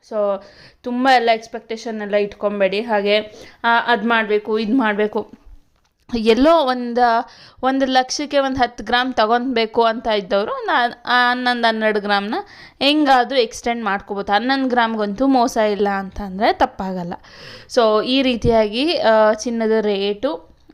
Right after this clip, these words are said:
ಆ, ಸ್ಟ್ಯಾಗ್ನೆಂಟ್ ಆಗಿ ಹೋಗುತ್ತೆ ಅಂತ ಅನ್ನೋಂಗಿದ್ರೆ ಒಂದು ಎಂಟು,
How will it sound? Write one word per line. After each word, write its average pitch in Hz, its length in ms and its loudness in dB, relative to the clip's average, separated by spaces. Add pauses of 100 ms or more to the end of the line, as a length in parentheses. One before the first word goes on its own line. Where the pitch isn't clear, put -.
ಆ, 208 360 2 (240)
ಸ್ಟ್ಯಾಗ್ನೆಂಟ್ 285 680 0
ಆಗಿ 254 100 0
ಹೋಗುತ್ತೆ 220 380 -2
ಅಂತ 214 260 -4
ಅನ್ನೋಂಗಿದ್ರೆ 196 460 -4
ಒಂದು 320 220 0
ಎಂಟು, 214 460 -2